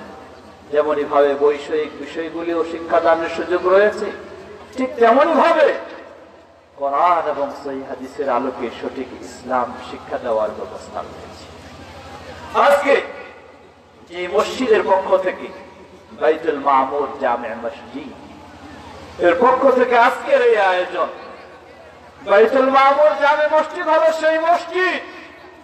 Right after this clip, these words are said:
যেই মসজিদে কখনো মন গড়া ইসলামের শিক্ষা, প্রচার, প্রসার ও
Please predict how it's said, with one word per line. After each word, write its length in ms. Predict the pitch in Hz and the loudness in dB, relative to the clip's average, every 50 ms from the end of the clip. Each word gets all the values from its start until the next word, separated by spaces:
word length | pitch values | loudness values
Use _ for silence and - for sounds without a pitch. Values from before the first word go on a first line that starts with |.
| - - - - - - - - - - - - - - | -20 -20 -20 -20 -20 -20 -20 -20 -20 -20 -20 -20 -16 -6
যেই 260 | - 165 180 196 196 190 | 0 2 4 4 4 4
মসজিদে 580 | 180 185 185 185 185 - - 269 262 175 156 131 - - - - - - - - - - - - - - - - - - - - - - - - - - - - - | 4 4 4 4 2 -2 -4 -4 -2 -2 -4 -4 -6 -14 -16 -18 -18 -20 -20 -20 -20 -20 -20 -20 -20 -20 -20 -20 -20 -20 -20 -20 -20 -20 -20 -20 -20 -20 -20 -8 0
কখনো 500 | - 156 147 - - 190 190 165 135 113 - - - - - - - - - - - - - - - - - - - - 113 | 2 2 2 2 4 4 4 4 4 0 0 -4 -12 -14 -16 -18 -20 -20 -20 -20 -20 -20 -20 -20 -20 -20 -20 -20 -20 -20 -16
মন 340 | 113 123 143 160 180 208 208 202 180 | -8 -2 2 2 2 2 0 -4 -2
গড়া 220 | 185 170 170 165 | 0 2 2 0
ইসলামের 680 | 160 - 156 160 - - - 156 151 143 143 143 143 139 - - - | 0 -2 -8 -12 -14 -12 -8 -6 -4 -4 -4 -6 -8 -10 -12 -14 -16
শিক্ষা, 400 | - 156 - - - - 151 135 127 - | -18 -18 -18 -16 -10 -6 -6 -6 -6 -6
প্রচার, 400 | - 135 131 - 156 151 147 143 139 - 143 | -10 -10 -6 0 2 2 2 2 0 -2 -6
প্রসার 440 | 147 147 - - 156 156 147 143 131 | -6 -6 -6 -4 -4 -2 -2 -2 -4
ও 360 | - - 127 131 127 127 123 | -6 -8 -10 -8 -8 -6 -8